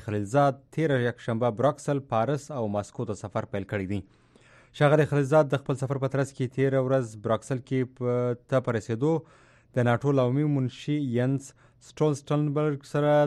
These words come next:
د افغانستان د سولې په بهیر باندې خبرې کړې دي. اسوسییټډ پریس خبري اژانس راپور ورکړی دی چې زلمی خلیلزاد په روسي-، به د روسیې او د چین له استازو سره هم ملاقاتونه وکړي او په افغانستان کې د جنگ د خاتمې په مشترکو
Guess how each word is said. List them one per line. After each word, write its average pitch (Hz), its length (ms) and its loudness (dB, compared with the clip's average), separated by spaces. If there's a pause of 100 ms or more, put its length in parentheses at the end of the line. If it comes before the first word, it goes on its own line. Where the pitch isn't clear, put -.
(120)
د 113 80 4
افغانستان 131 840 -2 (380)
د 110 220 -2
سولې 139 280 -2
په - 20 -4 (120)
بهیر 117 240 -2
باندې 117 320 -4
خبرې 95 260 -6
کړې 107 220 -4
دي. 104 80 -2 (1080)
اسوسییټډ 147 440 0
پریس 165 220 4
خبري 147 200 6
اژانس 143 320 2
راپور 139 260 2
ورکړی 143 380 0
دی 147 80 2 (120)
چې 127 200 0
زلمی 120 320 0
خلیلزاد 123 480 2 (160)
په 127 100 2 (760)
روسي-، 117 340 -6 (160)
به 127 240 6
د 113 140 0
روسیې 147 600 -2
او 131 60 -2 (100)
د 120 140 -4
چین 143 160 0
له 110 120 2
استازو 120 260 -4
سره 123 180 -4
هم 131 140 0
ملاقاتونه 107 420 -4
وکړي 185 280 2
او 165 100 2
په 147 120 4
افغانستان 147 420 -2
کې 143 180 -6
د 117 120 -4
جنگ 127 200 0
د 110 100 -6
خاتمې 127 580 -2
په 113 160 -2
مشترکو 117 580 -2